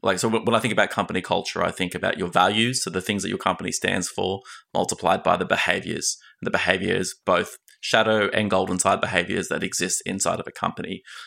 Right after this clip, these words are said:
And I think that's why having these kind of tenets that you, and these stakes in the ground that a company believes in ends up having a massive impact on society. And that's why I always look at my work as, like,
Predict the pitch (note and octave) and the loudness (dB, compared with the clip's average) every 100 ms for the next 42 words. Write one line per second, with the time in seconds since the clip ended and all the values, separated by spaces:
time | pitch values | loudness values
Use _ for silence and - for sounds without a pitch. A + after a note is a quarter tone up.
0 | - F#2+ F#2 G2+ F#2+ F#2+ - G2 F#2 F#2+ | -6 -2 0 0 0 0 4 2 2 2
1 | F#2 F#2 F2 F#2 - G2 F#2 F2+ - - | 2 0 -2 -2 0 0 0 0 -6 -4
2 | - G2+ F2 - - G2 - G2 F#2 F2+ | 0 2 0 -2 0 0 0 -2 -2 -2
3 | F#2 F#2 - - - - - - A#2+ - | -4 -4 -8 -12 -20 -12 -6 0 0 2
4 | A2+ F#2 F2 E2+ F2 F2 E2+ - - - | 0 0 0 2 4 2 0 -4 -4 -2
5 | G2 F2+ F#2 F#2 F2+ F2+ F#2 A#2 C3+ C#3+ | -4 -2 -2 -2 0 0 0 0 0 -4
6 | - - _ - A#2 B2+ C3+ - G2+ G2+ | -14 -20 _ 0 2 2 2 2 0 2
7 | F#2+ F#2+ F#2 - F2+ F2+ - D2+ E2+ F2 | 0 2 0 0 -2 -4 -2 -4 -2 -2
8 | F2+ - - - _ _ _ _ - G#2+ | 0 0 -2 -8 _ _ _ _ -4 2
9 | G#2+ - A2+ A2 G2 F#2+ G2+ G2 F#2 - | 2 4 6 6 6 4 4 4 2 0
10 | F#2+ F#2 - F#2 F#2 F2+ F#2 F#2 - F#2 | 0 0 0 0 0 2 2 0 -2 -4
11 | F#2+ F#2+ - | 0 0 -2